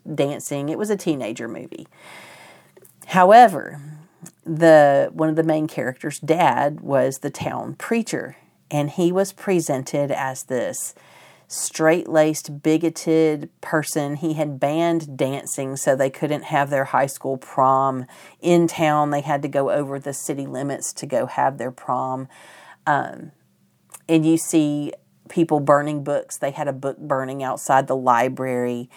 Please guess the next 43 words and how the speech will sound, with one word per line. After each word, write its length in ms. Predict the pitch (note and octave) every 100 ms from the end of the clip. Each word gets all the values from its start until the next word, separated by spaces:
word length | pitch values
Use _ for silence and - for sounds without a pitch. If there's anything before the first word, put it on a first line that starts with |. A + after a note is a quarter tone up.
| - - -
And 160 | D3+
I 140 | F3 A3
was 140 | G3+
very 460 | D#3 D#3+ F#3+ A#3+ G3+
offended, 420 | D#3+ F3 E3+ D3+
even 180 | E3+ G3
though 80 | D#3
I 40 |
love 460 | C#3 E3+ G3+ F3 D#3+
the, 160 | D#3
the 160 | - D3+
movie, 480 | D#3 E3 D#3 C#3+ -
you 120 | D3+
know, 100 | C#3+
in 140 | C#3+ D3
general, 460 | D#3+ D#3 D3 C#3+
and 380 | D3 D3 G#2 -
the, 220 | C#3+ C#3
the 140 | D#3 D3
teenager 480 | - D#3+ C#3+ C#3 C3+
part 300 | - C3+ C3+
of 80 |
it 100 | C#3+
and 140 | C#3+ C#3
the 40 |
dancing 460 | C3+ C3+ - B2+ C#3
and 80 | C#3
all 160 | C3
of 80 | C3
that. 320 | C#3+ C3 G#2 _ - - - -
I 220 | C#3+ D3
was 260 | D#3 F3+ F3
offended 640 | D#3+ - F#3+ A#3 C3+ C#3
by 180 | C3+ C#3
the 140 | D#3
way 360 | C#3+ C3+ C3+ C#3+
that 360 | C#3+ C#3 -
the 260 | C#3+ C3+ - _ _ -
Christians 640 | - G#3+ A#3+ - B2+ C#3 D3
in 140 | C3+
the 160 | C3+ D3 _ _ -
show 280 | - C3+
were 320 | C#3 C#3 B2+